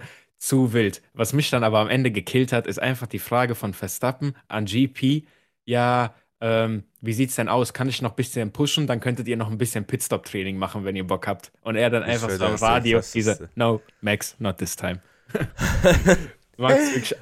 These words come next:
Speaker 2: Aber
Speaker 1: absolut
Speaker 2: es
Speaker 1: der
Speaker 2: ist
Speaker 1: krasseste.
Speaker 2: Ich fand allgemein so, so wo es angefangen hat mit Team Radio, dann, ich glaube, Max hat's als erst, nein, doch, Max hat als erst gesagt, "Use your brain." Oder war es andersherum?
Speaker 1: Nee, andersrum.
Speaker 2: Ich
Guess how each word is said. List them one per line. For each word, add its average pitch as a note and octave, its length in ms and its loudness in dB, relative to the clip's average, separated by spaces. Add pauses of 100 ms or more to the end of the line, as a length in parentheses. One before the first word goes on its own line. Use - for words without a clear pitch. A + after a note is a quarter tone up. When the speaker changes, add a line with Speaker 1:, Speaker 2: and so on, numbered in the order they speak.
Speaker 2:
Aber B2+ 300 2
Speaker 1:
absolut A#2 40 2
Speaker 2:
es C3 60 2
Speaker 1:
der G2+ 100 0
Speaker 2:
ist D3 80 -4
Speaker 1:
krasseste. A2 520 -4 (680)
Speaker 2:
Ich B2 240 -4
fand D#3+ 200 -2
allgemein C3+ 600 2
so, C#3+ 300 4 (320)
so A2 280 4
wo G#2+ 120 6
es G#2 120 2
angefangen C3+ 480 0
hat G#2+ 180 -2
mit G2+ 100 -8
Team B2+ 260 -2
Radio, C3+ 320 2
dann, A2 260 0 (640)
ich - 140 -6
glaube, A#2+ 300 4
Max A#2+ 340 -2
hat's A2 180 -2
als F#2+ 160 -2
erst, G#2+ 380 -2
nein, G2 320 0 (760)
doch, G#2+ 200 4
Max A#2 320 0
hat A#2+ 120 0
als G#2+ 200 0
erst A2+ 260 2
gesagt, A2 340 -4
"Use A2+ 240 0
your F#2+ 80 2
brain." F2+ 440 0 (220)
Oder G2+ 220 4
war G2 100 6
es - 100 -4
andersherum? F2 680 -4
Speaker 1:
Nee, A2+ 100 2
andersrum. G#2 580 0
Speaker 2:
Ich - 120 -10